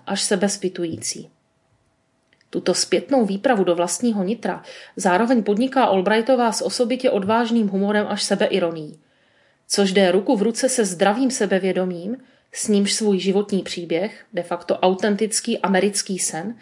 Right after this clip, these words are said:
jak ho známe z některých filmů pro pamětníky, podává. Z každého odstavce je patrné, že tato dáma ví, kde stojí,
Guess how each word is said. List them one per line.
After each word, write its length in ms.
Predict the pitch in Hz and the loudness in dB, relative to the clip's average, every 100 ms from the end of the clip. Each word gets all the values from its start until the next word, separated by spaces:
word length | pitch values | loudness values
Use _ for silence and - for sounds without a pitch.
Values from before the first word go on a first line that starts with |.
| - - - | -20 -18 0
jak 140 | 180 208 | 2 4
ho 80 | |
známe 320 | 202 196 190 208 | 4 4 4 2
z 80 | |
některých 380 | 220 220 220 202 | 0 0 0 0
filmů 240 | 214 220 208 | -2 -2 0
pro 160 | 170 | -2
pamětníky, 800 | 180 196 196 202 190 - 175 165 - | 0 0 0 0 -2 -2 -8 -10 -6
podává. 600 | 180 185 170 170 147 - _ _ _ _ _ _ _ _ _ _ _ _ _ _ - | -2 -2 -2 -4 -6 -10 _ _ _ _ _ _ _ _ _ _ _ _ _ _ -8
Z 100 | - | 0
každého 440 | 214 202 302 302 | 2 4 6 6
odstavce 520 | - - 233 - - | 2 -2 -4 -2 0
je 80 | 262 | 0
patrné, 680 | 254 185 190 185 175 160 196 - | 2 -4 -2 -6 -8 -12 -14 -6
že 140 | 202 | -4
tato 260 | 202 226 240 | -4 -2 0
dáma 400 | 240 247 233 202 | 2 2 2 2
ví, 320 | 175 175 208 | -2 -8 -8
kde 200 | 202 196 | -2 -2
stojí, 600 | - - 180 170 160 - | -2 -2 -2 -2 -6 -12